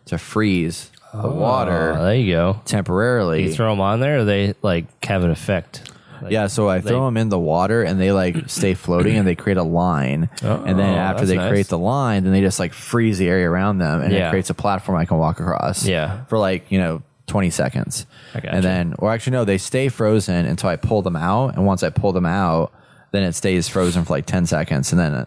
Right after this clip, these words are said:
Speaker 1: you know, that's back normal. But
Speaker 2: I
Speaker 1: it's been,
Speaker 2: think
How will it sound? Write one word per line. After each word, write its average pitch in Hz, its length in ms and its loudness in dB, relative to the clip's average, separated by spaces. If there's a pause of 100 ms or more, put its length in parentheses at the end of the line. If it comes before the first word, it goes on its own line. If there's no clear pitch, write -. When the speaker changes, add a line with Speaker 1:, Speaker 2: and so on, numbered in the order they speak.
(160)
Speaker 1:
you 95 100 -6
know, 80 320 -6
that's 92 160 -2
back 82 220 -4
normal. 69 420 -4 (1400)
But 107 360 0 (400)
Speaker 2:
I 120 80 2
Speaker 1:
it's 117 100 0
been, 131 200 0
Speaker 2:
think 123 180 -4